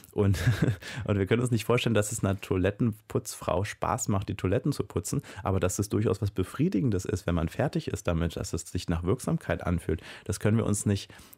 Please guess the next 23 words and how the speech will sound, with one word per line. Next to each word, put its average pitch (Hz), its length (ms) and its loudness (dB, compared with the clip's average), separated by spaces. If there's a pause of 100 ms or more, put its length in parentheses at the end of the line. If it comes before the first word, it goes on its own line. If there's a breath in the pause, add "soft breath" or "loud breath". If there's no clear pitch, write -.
äh, 95 140 2
vorstellen. 87 440 2
Natürlich 160 320 2
müssten - 260 2
Arbeitsbedingungen 90 720 0
und 82 140 0
Lohn 87 280 2
besser 90 320 0
werden. 101 240 0
Das - 160 -2
würde 90 120 0
mit 82 120 2
einem 85 120 0
Grundeinkommen 85 480 0
auch - 160 -2
möglich 87 320 0
sein, 151 220 0
weil 98 100 2
man 85 140 2
könnte 87 240 -2
besser 82 260 -2
verhandeln. 78 580 0
Aber 95 360 0